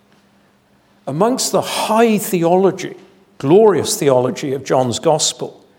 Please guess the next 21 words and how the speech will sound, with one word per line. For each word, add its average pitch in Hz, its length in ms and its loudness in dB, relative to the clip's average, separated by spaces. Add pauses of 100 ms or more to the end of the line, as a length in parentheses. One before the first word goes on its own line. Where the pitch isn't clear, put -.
(720)
the - 60 -10
whole 233 340 -4
thing 185 540 -8
ends 131 680 -10 (1500)
in 131 140 -4
this 127 200 -4
most 139 320 -2
tender 175 460 -4
moment 139 680 -8 (1400)
as 139 140 -8
the 135 100 -4
news 170 680 -2
and 127 140 -8
the - 60 -14
p-, - 320 -20
the 143 180 -4
resurrection, 127 720 -2
the 127 80 -2
person 196 640 -4
of 143 180 -6
Christ, - 720 -10